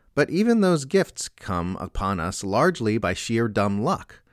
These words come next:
brought to us by other people in the form of information and conditioning throughout our lives.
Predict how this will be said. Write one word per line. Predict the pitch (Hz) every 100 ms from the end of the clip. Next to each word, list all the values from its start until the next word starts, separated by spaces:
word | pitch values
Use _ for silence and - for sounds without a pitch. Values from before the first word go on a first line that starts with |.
| _ _
brought | 117 175 233
to | - 69
us | 71
by | - 92
other | 107 117
people | 127 - 104 82
in | 71
the | 80
form | - 82 82 95 127
of | 95
information | 87 95 101 92 80 - 117
and | 110 98
conditioning | 98 117 - 82 78
throughout | 92 82 76
our | 87
lives. | 117 202 131 67 - -